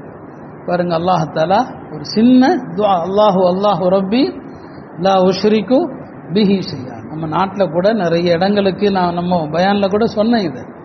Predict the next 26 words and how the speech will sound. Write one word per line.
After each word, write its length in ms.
வடநாட்டுக்கு 560
போற 180
தோழர்கள் 500
எல்லாம் 380
ஆபத்தான 600
நேரங்கள்ல 520
இதை 160
ஓதிக்கொள்ளுங்க. 1000
அப்ப 180
இதை 200
என்ன 140
செய்யுங்க 320
அதிகமா, 440
"அல்லாஹு 440
அல்லாஹு 460
ரப்பி 340
லா 200
உஷ்ரிகு 600
பிஹி 280
ஷையா." 480
ஐந்தாவது 800
பெருமானார் 560
ஸல்லல்லாஹு 380
அலைஹி 120
வஸல்லம் 260
அவங்களிடத்துல 480